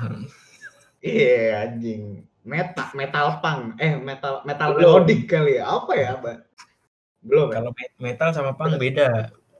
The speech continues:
Speaker 1: Pop punk ya? Berarti, berarti lu lebih ke pop punk. Kil-, ki-,
Speaker 2: Iya,
Speaker 1: apa?
Speaker 2: pop,
Speaker 1: Pegaskin
Speaker 2: pop punk
Speaker 1: nggak sih?
Speaker 2: melodic, melodic, melodic. Kayak Dang Sukamti gitulah.
Speaker 1: Oke, Endang Sukamti. Iya, iya, iya. Terus?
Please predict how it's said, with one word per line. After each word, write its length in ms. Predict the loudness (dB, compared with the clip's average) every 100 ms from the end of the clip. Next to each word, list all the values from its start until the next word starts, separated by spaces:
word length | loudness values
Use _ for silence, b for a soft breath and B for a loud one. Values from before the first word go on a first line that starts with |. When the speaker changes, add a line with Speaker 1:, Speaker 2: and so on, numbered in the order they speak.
| _
Speaker 1:
Pop 160 | -8 -6
punk 200 | -6 -8
ya? 120 | -10 -14 _ _ _
Berarti, 240 | -6 -6 -2 0
berarti 160 | 2
lu 160 | 4 6
lebih 320 | 6 4 0
ke 40 | -2
pop 240 | -4 -4
punk. 320 | -6 -6 -12
Kil-, 240 | -4 -4 -2
ki-, 160 | -4
Speaker 2:
Iya, 240 | 0 0 0
Speaker 1:
apa? 80 | -2
Speaker 2:
pop, 80 |
Speaker 1:
Pegaskin 480 | 2 2 4 4 4
Speaker 2:
pop 0 |
punk 80 | 4
Speaker 1:
nggak 80 | 2
sih? 80 | 6
Speaker 2:
melodic, 440 | 6 6 4 -2 -4 -6 -6
melodic, 400 | -4 -2 -4 -6 -8
melodic. 440 | -4 0 0 0 -2 0
Kayak 320 | 4 4 4
Dang 80 | 2
Sukamti 560 | 2 4 4 4 4 4
gitulah. 480 | 4 4 4 0 -4 -8 _ _ 0
Speaker 1:
Oke, 560 | 4 4 4 4 2 -2
Endang 320 | -4 -4 -6
Sukamti. 560 | -8 -8 -8 -8 -10 -10
Iya, 220 | -8 -6 -4
iya, 160 | -4
iya. 180 | -6 -10 -16 _
Terus? 400 | -4 -4 -4 -16